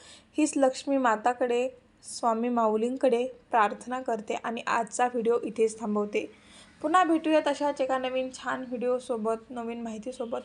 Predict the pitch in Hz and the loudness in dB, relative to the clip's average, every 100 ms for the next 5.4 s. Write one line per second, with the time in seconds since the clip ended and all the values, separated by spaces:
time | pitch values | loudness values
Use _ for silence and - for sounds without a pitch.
0 | 269 254 254 233 269 269 226 220 220 220 | -6 -2 0 2 2 2 2 2 0 0
1 | 233 254 233 208 233 240 220 220 220 214 | 2 2 2 0 0 -2 -2 0 2 4
2 | 214 214 - 262 - - - - - - | 2 2 -4 -6 -8 -20 -20 -18 -20 -8
3 | - 359 392 403 320 294 311 294 269 269 | 4 6 6 6 4 4 0 2 2 2
4 | 269 269 262 240 214 254 262 254 254 247 | 2 4 6 6 6 4 2 0 0 -2
5 | 240 233 226 | -2 -2 -2